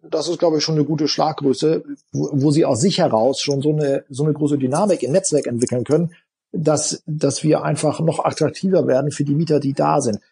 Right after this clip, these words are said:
Ähm, wir sind ja seit, ach, zehn Jahren fast voll vermietet, obwohl wir uns so verdreifacht haben. Ähm,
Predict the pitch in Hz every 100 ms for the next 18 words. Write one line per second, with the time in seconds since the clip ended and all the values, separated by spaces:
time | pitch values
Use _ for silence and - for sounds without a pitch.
0 | _ - 151 135 - 135 147 196 175 165
1 | 151 151 151 - _ _ _ _ _ _
2 | _ _ - - - 147 160 147 147 135
3 | 127 - 160 - 123 104 - 127 120 143
4 | 139 123 113 - 110 101 107 107 - 113
5 | 127 156 _ _ _ - 127 -